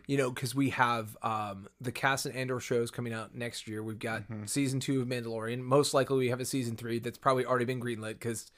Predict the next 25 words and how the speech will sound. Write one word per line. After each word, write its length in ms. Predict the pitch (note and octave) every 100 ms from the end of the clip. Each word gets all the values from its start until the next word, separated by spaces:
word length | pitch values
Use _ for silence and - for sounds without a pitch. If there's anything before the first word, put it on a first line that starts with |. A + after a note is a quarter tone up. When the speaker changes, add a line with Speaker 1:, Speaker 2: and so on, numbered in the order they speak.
| -
Speaker 2:
Sure. 240 | - - _ _ _ _ _
Speaker 1:
I 60 | D#3
can't 260 | A#2+ C#3
imagine 580 | B2+ B2+ A#2+ G#2+ A2+ A2+ - - - -
that 180 | C#3 B2
show 220 | - C#3+
being 200 | B2 C3
less 200 | B2 B2
than, 120 | - B2
like, 160 | A#2+
a 60 | A#2
five-year 680 | - B2 A#2 A2+ A#2 A2 G#2+
Speaker 2:
Mm-hmm. 140 | A#2+
Speaker 1:
plan. 460 | C3 A2 G2+ G#2+ A#2 A2 G#2+ A2 A2+ _
Speaker 2:
Mm-hmm. 20 |
Speaker 1:
Um, 500 | C3 C3 B2+ B2 B2 - - _ _
and, 580 | E3+ E3 E3 E3 D#3+ D#3
you 140 | E3 D#3+
know, 340 | D#3 D3+ -
and 220 | D#3 D#3 D#3
we've 180 | D#3
also 640 | D3 D3 - D#3 D3 D3 D3
got 440 | C3+ C#3 C#3+ C#3 -
all 360 | C3+ D3+ D#3+
the, 160 | D#3